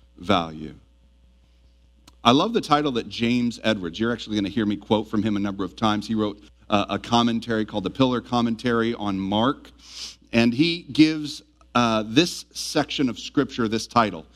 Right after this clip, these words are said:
He calls it Discipleship and Marriage. Now, in my Bible, it's called Teaching About Divorce, but he calls it Discipleship and Marriage. I think that's important.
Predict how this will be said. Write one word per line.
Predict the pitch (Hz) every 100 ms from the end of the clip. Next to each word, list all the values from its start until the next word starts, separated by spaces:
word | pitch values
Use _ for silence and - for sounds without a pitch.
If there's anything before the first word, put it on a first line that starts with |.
| - -
He | 127
calls | 143 139 127
it | 120
Discipleship | 123 - - 139 147 165 - 165 156 - _ _ _ _ -
and | 120 117
Marriage. | 117 117 95 76 - - - - _ _ _ _ _
Now, | 117 113
in | 117
my | 135 175
Bible, | 139 120 113 123
it's | -
called | 131 113 104
Teaching | - 156 - 131 131
About | 113 107 95
Divorce, | 104 104 160 120 78 - - - _ _ -
but | 113
he | 160
calls | 143 123 110
it | 110
Discipleship | 104 110 - 156 - 107 - 101 98 -
and | 113 113
Marriage. | 139 139 82 101
I |
think | 104 214
that's | - 160
important. | 139 175 247 - 82